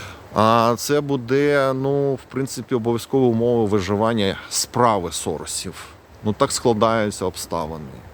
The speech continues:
Ну, от, е, таку мету переслідував і переслідує, як на мене, Алекс Сорос і взагалі все сімейство Соросів. Тепер перейдемо до Єрмака.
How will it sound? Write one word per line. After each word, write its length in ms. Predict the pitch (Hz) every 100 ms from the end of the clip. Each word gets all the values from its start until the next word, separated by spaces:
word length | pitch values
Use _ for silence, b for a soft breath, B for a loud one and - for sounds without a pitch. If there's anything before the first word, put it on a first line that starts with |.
| - - B B B B B -
Ну, 300 | 120 165 185 156
от, 320 | 175 - -
е, 140 | 151 139
таку 420 | 135 - - 160
мету 540 | 143 131 - - 139 104 -
переслідував 1160 | 101 95 - 104 113 104 101 98 - - - 95
і 160 | 92 85
переслідує, 680 | 92 95 - 98 107 95 90
як 240 | 87 -
на 80 | 90
мене, 580 | 87 107 107 101 90 87 -
Алекс 400 | 95 92 80 -
Сорос 540 | - 95 101 90 -
і 60 | 85
взагалі 680 | 80 80 78 85 85 104 92
все 300 | - - 92
сімейство 600 | - 85 90 90 - 80
Соросів. 580 | - 82 - - 85 82 -
Тепер 340 | 92 143 151 -
перейдемо 560 | - 117 107 135 131 117
до 340 | 98 113 120 101 - -
Єрмака. 580 | 104 107 113 107 -